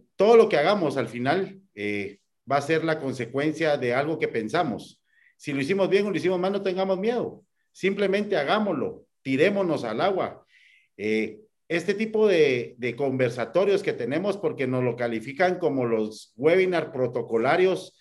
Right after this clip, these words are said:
y a la gente nos, nos escribe y nos dice, "Mire, ¿será que, que puedo participar?". Todos pueden participar, si esto es una charla, una charla donde usamos las plataformas tecnológicas donde nos unen, una charla, eh,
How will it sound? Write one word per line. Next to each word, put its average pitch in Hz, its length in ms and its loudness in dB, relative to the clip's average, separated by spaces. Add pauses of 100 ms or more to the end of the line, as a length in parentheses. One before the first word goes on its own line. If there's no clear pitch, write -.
(360)
y 113 120 -4
a 120 80 0
la 113 100 0
gente 156 280 -2
nos, 143 320 -4
nos 110 200 -6
escribe 156 440 -2
y 160 40 -2
nos 123 160 -2
dice, 151 500 -6
"Mire, 170 280 0
¿será 143 360 -2
que, 170 400 -4 (220)
que - 100 -2
puedo 175 280 2
participar?". 151 720 -2 (180)
Todos 226 320 6
pueden 220 220 0
participar, 185 680 -4
si 170 140 -2
esto 196 220 4
es 214 160 4
una 208 300 -2
charla, 185 580 0 (260)
una 170 240 0
charla 190 280 2
donde 156 220 2
usamos 147 300 0
las 165 180 0
plataformas 131 640 -2
tecnológicas 143 680 -2
donde 117 280 -2
nos 101 240 -6
unen, 147 440 -4 (380)
una 156 260 0
charla, 180 720 2 (160)
eh, 113 460 -2